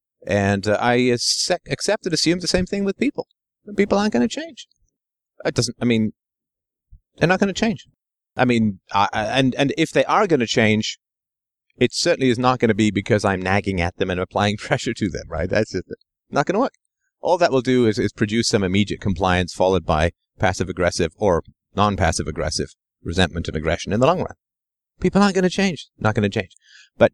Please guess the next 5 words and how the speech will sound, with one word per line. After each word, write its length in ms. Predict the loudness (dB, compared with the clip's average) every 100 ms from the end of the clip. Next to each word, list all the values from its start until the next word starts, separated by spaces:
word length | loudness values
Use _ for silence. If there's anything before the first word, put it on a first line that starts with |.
| -2
she 600 | -4 0 2 2 2 0 _ _
wants 580 | -2 0 2 2 0 -2 _ _ -2
a 140 | 0 0
dominant, 580 | 0 2 0 0 -2 -4 -6 -8 _ _ _ _ _ _ _
rich, 720 | -4 2 2 2 2 0